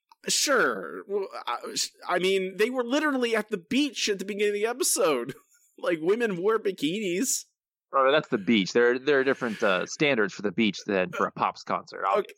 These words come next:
Speaker 2: obviously.
Speaker 1: okay. Um, <laughs> again, and I feel like this third act is just, again,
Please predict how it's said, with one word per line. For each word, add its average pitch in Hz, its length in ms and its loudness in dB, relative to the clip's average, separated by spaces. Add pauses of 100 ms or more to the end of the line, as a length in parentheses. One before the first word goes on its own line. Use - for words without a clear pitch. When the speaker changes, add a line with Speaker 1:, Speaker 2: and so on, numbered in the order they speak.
Speaker 2:
obviously. 180 220 0
Speaker 1:
okay. 110 140 -4 (200)
Um, 156 580 0 (240)
<laughs> - 1000 -8
again, 175 420 0
and 175 220 0 (280)
I 214 100 2
feel 214 180 2
like 185 440 0 (440)
this 170 200 0
third 147 200 2
act 123 220 0
is 120 100 -4
just, - 400 -4
again, 147 320 -2